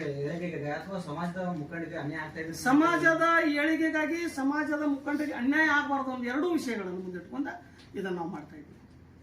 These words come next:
Speaker 1: ಈಗ ನೋಡಿದ್ರೆ ನಿಮ್ ಪ್ರಕಾರ ನೋಡಿದ್ರೆ ರಾಜು ಕಾಗೆ ಅವ್ರ ವಿರುದ್ಧ ಯಾವ ಸಹ ಸ್ಪರ್ಧೆ ಮಾಡಬಾರ್ದು, ಅವಿರೋಧವಾಗಿ ಆಯ್ಕೆ ಆಗ್ಬೇಕಂತ.
Speaker 2: ಅಲ್ಲ, ಸ್ಪರ್ಧೆ ಮಾಡ್ಲಿ, ಸ್ಪರ್ಧೆ ಮಾಡ್ಲಿ,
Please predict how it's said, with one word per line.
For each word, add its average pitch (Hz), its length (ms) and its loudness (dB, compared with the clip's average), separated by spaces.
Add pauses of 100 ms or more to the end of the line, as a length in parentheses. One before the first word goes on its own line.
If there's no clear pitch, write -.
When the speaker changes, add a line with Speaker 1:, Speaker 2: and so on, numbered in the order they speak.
Speaker 1:
ಈಗ 151 160 -8
ನೋಡಿದ್ರೆ 160 360 -8
ನಿಮ್ 160 160 -8
ಪ್ರಕಾರ 156 260 -8
ನೋಡಿದ್ರೆ 160 680 -6
ರಾಜು 143 220 -4
ಕಾಗೆ 165 200 -6
ಅವ್ರ 156 120 -4
ವಿರುದ್ಧ 170 200 -4
ಯಾವ 151 200 -2
ಸಹ 160 200 -6
ಸ್ಪರ್ಧೆ 147 320 -2
ಮಾಡಬಾರ್ದು, 143 600 0
ಅವಿರೋಧವಾಗಿ 170 420 -2
ಆಯ್ಕೆ 147 220 -2
ಆಗ್ಬೇಕಂತ. 147 360 -4
Speaker 2:
ಅಲ್ಲ, 302 480 6
ಸ್ಪರ್ಧೆ 320 420 2
ಮಾಡ್ಲಿ, 294 760 2
ಸ್ಪರ್ಧೆ 285 400 -2
ಮಾಡ್ಲಿ, 240 580 0